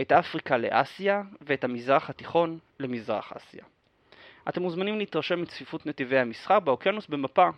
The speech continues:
שהעליתי לאתר. ומבין כל המעצמות בעולם, רק אחת יושבת במרכז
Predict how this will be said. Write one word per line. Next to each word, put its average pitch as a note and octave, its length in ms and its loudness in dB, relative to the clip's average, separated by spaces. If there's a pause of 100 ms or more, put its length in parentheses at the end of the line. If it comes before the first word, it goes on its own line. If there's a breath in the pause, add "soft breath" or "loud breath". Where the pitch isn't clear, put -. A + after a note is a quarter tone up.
(100)
שהעליתי C3 460 0
לאתר. G#2+ 420 0 (800 loud breath)
ומבין E3+ 400 0 (140)
כל B3 360 2
המעצמות A#2+ 640 -2
בעולם, F#2+ 480 -6 (480)
רק D#3+ 360 2
אחת - 720 -4 (260)
יושבת G3 580 -4
במרכז E3 560 -2